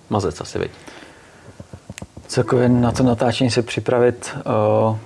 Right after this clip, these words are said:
Speaker 2: já jsem v tom byl asi autista trošku, no. <laughs> Já to prostě mám v hlavě všechno.
Speaker 1: Hmm.
Speaker 2: Takže vím, jak to chci. Určitě jsem si jako napsal pár
Speaker 1: Hmm.
Speaker 2: věcí, které chci mít
Speaker 1: Hmm.
Speaker 2: natočený,
Speaker 1: Hmm.
Speaker 2: jak to chci mít natočený, kde chci
Speaker 1: Hmm.
Speaker 2: mít natočený zvuk, kde ne. Ehm,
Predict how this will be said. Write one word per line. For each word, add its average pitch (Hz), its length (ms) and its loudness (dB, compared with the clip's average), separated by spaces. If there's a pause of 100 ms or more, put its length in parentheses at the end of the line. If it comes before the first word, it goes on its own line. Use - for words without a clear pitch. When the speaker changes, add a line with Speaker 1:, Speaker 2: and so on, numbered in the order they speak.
(220)
Speaker 2:
já 120 80 0
jsem 117 140 0
v 107 40 -4
tom 123 100 2
byl 113 100 4
asi 113 200 2
autista 117 460 0
trošku, 110 380 -2
no. 104 140 0 (280)
<laughs> 135 240 -2 (160)
Já 127 240 2
to 117 140 -2
prostě 113 260 -2
mám 113 100 2
v 107 40 0
hlavě 113 240 2
všechno. 107 280 -4
Speaker 1:
Hmm. 95 180 -2 (640)
Speaker 2:
Takže 113 480 2
vím, 117 260 2
jak 110 120 0
to 117 120 0
chci. - 340 -6 (200)
Určitě 127 360 0
jsem 127 140 0
si 127 80 0
jako 127 460 2
napsal 127 600 0
pár 113 160 0
Speaker 1:
Hmm. 110 80 2
Speaker 2:
věcí, 107 260 2
které 113 220 2
chci 113 160 -4
mít 113 120 2
Speaker 1:
Hmm. 117 100 4
Speaker 2:
natočený, 127 500 2
Speaker 1:
Hmm. 110 160 2
Speaker 2:
jak 110 160 0
to 117 80 0
chci 117 140 -4
mít 117 80 0
natočený, 113 420 0
kde 110 100 0
chci 113 100 0
Speaker 1:
Hmm. 117 60 2
Speaker 2:
mít 113 60 0
natočený 110 380 -2
zvuk, 110 360 2
kde 110 220 0
ne. 117 240 0 (1000)
Ehm, 117 720 2